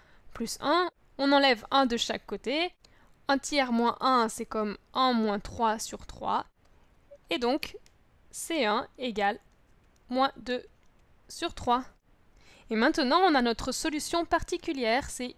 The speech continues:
y égale C un, on a trouvé moins deux sur trois, fois x fois exponentielle de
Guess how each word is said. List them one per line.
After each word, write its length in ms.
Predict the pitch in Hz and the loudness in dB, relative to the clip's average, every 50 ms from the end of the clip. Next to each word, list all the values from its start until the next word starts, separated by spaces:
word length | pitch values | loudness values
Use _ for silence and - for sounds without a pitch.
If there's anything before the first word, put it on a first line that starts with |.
| - - | -10 -8
y 140 | 294 294 - 247 226 220 214 240 320 392 - - - - - - - - | -8 -6 -4 -4 -2 0 2 2 2 0 -2 -8 -16 -20 -20 -20 -16 -10
égale 400 | - 262 214 262 247 226 220 220 | -8 -6 -2 0 0 0 0 -2
C 300 | - - - 294 294 302 | -6 -6 -4 0 2 4
un, 120 | 285 269 254 | 4 4 4
on 140 | 233 220 226 | 4 2 0
a 100 | 226 226 | -2 -4
trouvé 460 | - - - 226 214 226 214 202 - - | -6 -10 -12 -8 -8 -8 -8 -8 -8 -8
moins 260 | - 214 220 240 247 247 | -6 -2 0 2 2 2
deux 140 | 220 214 | 0 -2
sur 260 | - - - - - - | -6 -8 -10 -12 -14 -14
trois, 400 | - - 214 196 202 254 370 381 - - - - _ _ _ _ - - _ _ - _ _ _ - - - - - | -12 -6 -2 -2 -2 -2 -4 -8 -14 -20 -20 -20 _ _ _ _ -20 -20 _ _ -20 _ _ _ -20 -20 -20 -20 -20
fois 380 | - - - 262 233 226 - - - _ _ - | -20 -8 -2 0 0 0 0 -4 -8 _ _ -6
x 380 | 269 254 285 330 - - - - | -4 -2 -2 -4 -6 -10 -12 -6
fois 180 | - 240 220 - | -4 -4 -4 -2
exponentielle 960 | - 269 - - - - 285 269 262 247 247 - - - 262 240 226 208 196 185 | -4 -6 -6 -8 -6 -4 -2 0 2 0 0 -2 -4 -2 -2 0 0 0 -2 -4
de 120 | 190 - | -8 -12